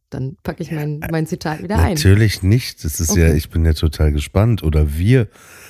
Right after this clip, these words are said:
Speaker 2: sind total gespannt.
Speaker 1: Okay. Her mortal soul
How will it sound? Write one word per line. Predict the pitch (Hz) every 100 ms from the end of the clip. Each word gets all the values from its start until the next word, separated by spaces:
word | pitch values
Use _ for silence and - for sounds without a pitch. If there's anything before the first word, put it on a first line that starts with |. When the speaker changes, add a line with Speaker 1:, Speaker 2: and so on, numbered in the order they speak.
| -
Speaker 2:
sind | - - 71 69
total | 71 - 71 69
gespannt. | 65 - 69 69 71 - _ _ _
Speaker 1:
Okay. | 214 214 220 - _ _ _ _ _ _ _ _ _ _ _ _ _ _ _ _ _ _ _ _ - - _ _
Her | - 170
mortal | 170 170 190 - 220 208
soul | - 160 147 156